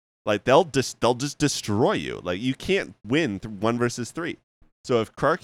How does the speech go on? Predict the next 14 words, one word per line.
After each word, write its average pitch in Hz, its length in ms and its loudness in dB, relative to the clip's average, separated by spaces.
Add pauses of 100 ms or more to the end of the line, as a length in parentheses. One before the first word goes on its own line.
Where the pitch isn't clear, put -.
(100)
is 143 320 -2
making 135 360 -4
people 131 340 -6
as 101 160 -2
miserable 110 720 -4
as, 92 460 -2 (440)
as 90 420 -4 (100)
it 104 180 -6
sometimes 101 720 -4
has 98 120 -8
been 101 160 -4
reputed 92 440 -4
to 95 80 -6
be, 82 340 -8